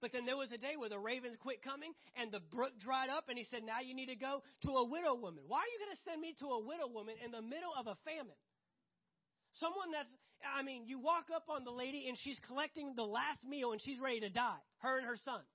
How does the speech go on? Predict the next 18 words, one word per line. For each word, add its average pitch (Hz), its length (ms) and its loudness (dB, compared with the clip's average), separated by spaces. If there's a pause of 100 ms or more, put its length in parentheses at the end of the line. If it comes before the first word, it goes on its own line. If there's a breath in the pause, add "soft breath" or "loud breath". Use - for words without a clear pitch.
(1120)
And 233 100 0
you're 247 140 -4
thinking, 208 340 -4
"God, 196 240 -4
this 214 160 -14
is 214 80 -14
where 233 100 -4
you're 220 220 -8
sending 262 240 -10
me?" 311 100 -12 (220 loud breath)
That's 285 220 -6
when 269 160 -8
you 226 120 -8
learn 233 220 -6
to 208 80 -6
hear 208 180 -6
his 170 220 -12
voice. - 300 -18